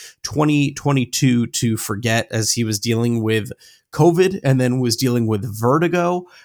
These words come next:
and then was dealing with an Achilles issue, which is, you know, kind of a, a very strange trifecta to be dealing with.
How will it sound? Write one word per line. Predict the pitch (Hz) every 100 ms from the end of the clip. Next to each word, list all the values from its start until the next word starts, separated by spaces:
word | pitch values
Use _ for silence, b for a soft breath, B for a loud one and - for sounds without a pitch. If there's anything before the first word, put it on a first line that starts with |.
| B 127
and | 127
then | 120 120
was | 117 110
dealing | 123 117 117 110
with | 113 110 -
an | 107 107
Achilles | - - 151 175 156
issue, | 175 - 180 180 -
which | 156 147 -
is, | 165 151 - -
you | 139
know, | 110
kind | - 139 131
of | 113
a, | -
a | 117
very | 110 123 143
strange | - - 123 143 143 -
trifecta | 143 131 123 135 160 151
to |
be | 131 127
dealing | 120 135 156
with. | 170 170 - - -